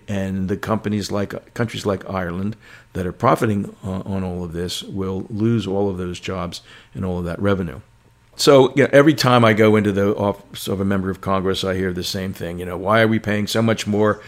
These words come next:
for drugs in the U S than are, they're paying for in Canada and Europe and so forth? It's an outrage," and so forth. And what I say to them is, "Well, because they're free riding on us. They're definitely free riding on us." And why is that? It's because they have single payer systems.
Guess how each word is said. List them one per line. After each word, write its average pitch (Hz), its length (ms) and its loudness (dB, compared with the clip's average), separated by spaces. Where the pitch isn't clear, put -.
for 104 340 0
drugs 98 400 -2
in 98 80 -2
the 92 100 -4
U 95 200 -2
S 95 180 -2
than 98 140 -4
are, 98 180 -6
they're 95 140 -4
paying 98 280 -6
for - 180 -8
in 98 100 -6
Canada 95 600 -4
and 98 200 -4
Europe 95 500 -6
and 92 180 -10
so 101 160 -6
forth? 95 340 -8
It's 95 200 -10
an - 180 -10
outrage," 90 500 -6
and 92 100 -10
so 90 160 -10
forth. 85 320 -16
And 107 480 4
what 107 180 2
I 107 120 4
say 151 280 4
to 143 100 -2
them 101 280 -2
is, 92 400 -4
"Well, 98 160 -6
because 104 320 -4
they're 101 100 0
free 135 200 -2
riding 85 340 -6
on 69 160 -14
us. 58 240 -14
They're 98 160 -2
definitely 104 480 -4
free 120 220 -2
riding 80 320 -6
on 71 160 -14
us." 60 240 -12
And 101 280 -4
why 98 160 0
is 170 180 2
that? - 220 -12
It's - 120 -10
because 90 280 -10
they 90 40 -6
have 80 120 -6
single 104 240 -4
payer 120 200 4
systems. 113 540 -6